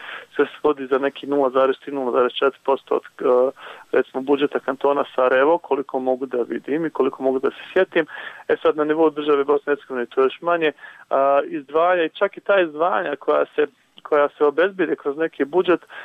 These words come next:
najveći je problem što nisu dobro usmjerena. Zašto? Zato što ljudi koji vode, vode financije pojedinih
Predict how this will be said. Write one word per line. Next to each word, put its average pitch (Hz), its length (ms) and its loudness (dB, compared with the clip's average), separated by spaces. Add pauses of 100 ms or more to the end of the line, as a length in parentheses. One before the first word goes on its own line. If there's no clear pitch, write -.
(140)
najveći 165 320 -2
je 156 40 -2
problem 170 340 2
što 147 500 2
nisu 151 400 -10
dobro 151 300 0
usmjerena. 131 540 0 (100)
Zašto? 143 520 0 (420)
Zato 165 220 -2
što - 160 -6
ljudi 180 200 2
koji 147 220 -2
vode, 156 300 2 (280)
vode 143 260 2 (120)
financije 135 580 -2 (120)
pojedinih 127 500 0